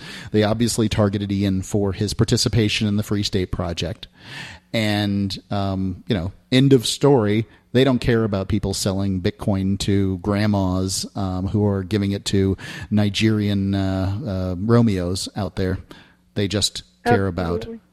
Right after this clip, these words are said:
Speaker 1: stifling free speech.
Speaker 2: And along those lines, when you mentioned felons not getting to vote, I was thinking, you know, how, how, what an appropriate example of government corruption yet again, because someone's safe enough to walk among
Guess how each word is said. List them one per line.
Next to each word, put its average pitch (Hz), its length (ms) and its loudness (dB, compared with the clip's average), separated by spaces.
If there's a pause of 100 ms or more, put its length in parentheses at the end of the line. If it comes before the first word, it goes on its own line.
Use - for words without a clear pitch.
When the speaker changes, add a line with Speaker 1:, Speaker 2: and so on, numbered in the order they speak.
Speaker 1:
stifling 107 640 2
free 92 200 -2
speech. - 500 -4 (1080)
Speaker 2:
And 226 180 2 (100)
along 247 340 4
those 233 200 0
lines, 214 300 -4
when 208 100 -8
you 208 80 -6
mentioned 208 440 -6
felons 202 380 2
not 196 240 -4
getting 202 360 -4
to 185 80 -6
vote, 185 400 2
I 196 100 2
was 202 100 0 (100)
thinking, 220 320 -6
you 233 100 0
know, 226 280 2
how, 277 300 0 (100)
how, 294 540 0 (180)
what 262 240 2
an 294 140 -2
appropriate 220 560 -2
example 196 540 0
of 175 140 -2
government 175 440 0
corruption 180 420 0
yet 180 140 4
again, 175 340 0
because 202 300 -2
someone's 226 280 0 (120)
safe 240 240 4
enough 220 260 -4
to 240 60 -6
walk 190 320 2
among 214 380 -4